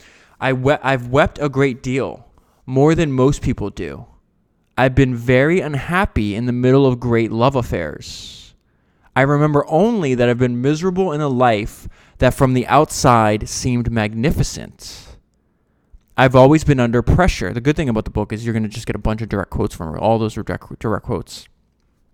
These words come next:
"I've always been under pressure. First of all, because I've never wanted to give up the house of Chanel, which is the only thing that's mine, in which no one else had any part, the only place where I've ever felt truly happy.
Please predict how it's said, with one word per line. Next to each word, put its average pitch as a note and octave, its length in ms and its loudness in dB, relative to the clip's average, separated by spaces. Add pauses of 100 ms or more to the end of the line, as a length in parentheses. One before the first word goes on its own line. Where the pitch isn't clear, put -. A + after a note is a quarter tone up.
(240)
"I've C3 120 4
always F3+ 180 6
been G3+ 120 2
under D#3+ 180 4
pressure. - 540 0 (500)
First G#3+ 280 4
of E3+ 100 4
all, A#2+ 160 10
because B2+ 240 4
I've B2 80 4
never C3+ 220 4
wanted D#3+ 240 2
to B2 60 -2
give B2 220 2
up A#2 240 4
the B2 100 2
house A2 320 0
of A2 60 -12
Chanel, A2+ 600 -2 (580)
which C3 180 4
is B2+ 140 2
the C3 140 0
only D3+ 300 2
thing B2+ 240 0
that's A2+ 220 -2
mine, A2 640 -2 (220)
in B2 140 -2
which B2+ 240 -2
no C3 260 2
one F3 220 4
else B2+ 340 2
had B2 220 0
any B2 240 0
part, A#2 520 4 (540)
the B2 180 0
only D#3+ 360 2
place F#3 640 0
where C3 160 4
I've B2+ 100 0
ever C3 280 2
felt B2+ 380 2
truly B2 460 0
happy. C3 680 -2